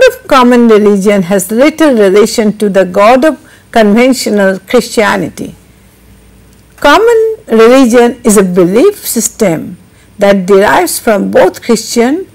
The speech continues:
and non-Christian sects. But there is one thing about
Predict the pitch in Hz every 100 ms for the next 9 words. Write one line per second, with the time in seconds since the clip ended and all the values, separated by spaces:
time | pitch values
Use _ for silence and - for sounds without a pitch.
0 | _ _ - 196 185 214 233 214 214 196
1 | - 196 180 - 196 - - - - -
2 | _ - _ _ _ _ _ _ _ _
3 | - - 240 311 262 370 453 466 403 -
4 | - 247 _ _ - 254 269 370 480 -
5 | 349 240 233 214 226 220 214 -